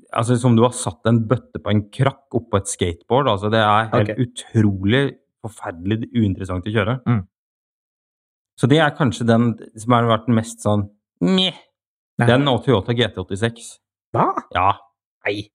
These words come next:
Speaker 1: Jo, den bilen er bra, men ja, den er ikke så uinteressant som en Beetle, men den var, det var alltid alt for liten motor i den bilen.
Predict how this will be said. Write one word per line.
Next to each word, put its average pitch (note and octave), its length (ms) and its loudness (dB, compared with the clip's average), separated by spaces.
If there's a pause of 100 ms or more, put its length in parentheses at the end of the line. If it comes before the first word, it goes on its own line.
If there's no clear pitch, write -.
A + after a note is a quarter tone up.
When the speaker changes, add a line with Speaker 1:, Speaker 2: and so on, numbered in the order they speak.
(140)
Speaker 1:
Jo, C#3+ 460 6
den C3+ 220 2
bilen B2 180 2
er B2+ 160 0
bra, C3+ 320 2
men B2 140 0 (100)
ja, A2+ 160 2
den A2+ 100 2
er G#2+ 60 2
ikke G#2+ 160 -4
så G2+ 480 2
uinteressant F#2+ 560 -4
som - 80 -6
en G2 140 0
Beetle, A2+ 260 -6
men A2+ 160 -2
den B2 140 2 (180)
var, A#2+ 220 4 (580)
det A#2 80 2
var - 140 -2 (100)
alltid A2 380 -4 (100)
alt G#2 240 -2
for C3 80 0
liten G#2+ 240 -2
motor G2+ 240 0
i G2+ 80 4
den G2 140 2
bilen. G2 180 -4